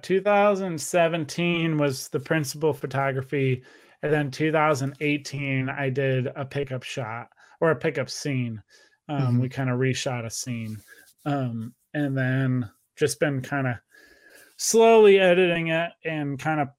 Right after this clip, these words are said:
Speaker 1: pe-, I've been co-editing it with a friend of mine, and we've been passing it back and forth. And then, uh, the last few months I've been just kinda tweaking and tweaking and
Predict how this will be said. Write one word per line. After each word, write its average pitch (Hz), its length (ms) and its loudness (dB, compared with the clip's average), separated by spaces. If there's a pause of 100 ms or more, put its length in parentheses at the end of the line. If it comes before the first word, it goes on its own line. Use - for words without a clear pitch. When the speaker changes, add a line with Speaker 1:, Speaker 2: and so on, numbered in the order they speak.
(220)
Speaker 1:
pe-, 175 200 0
I've 170 220 4
been 151 260 2
co-editing 156 640 4
it 143 120 0
with 156 140 0
a 135 60 -2
friend 143 340 0
of 139 80 -2
mine, 131 320 2
and 131 120 2
we've 135 140 2
been 127 200 -2
passing 131 420 -2
it 120 100 -6
back 123 240 -6
and 123 140 -4
forth. 131 540 -2
And 123 120 -6
then, 127 460 -2 (420)
uh, 135 180 0
the 135 120 0
last 131 320 0
few 135 160 0
months 123 280 -2
I've 123 120 -4
been 120 160 -6
just 120 320 -10
kinda 120 280 -8
tweaking 120 460 -6
and 110 320 -8
tweaking 113 480 -10
and 107 220 -14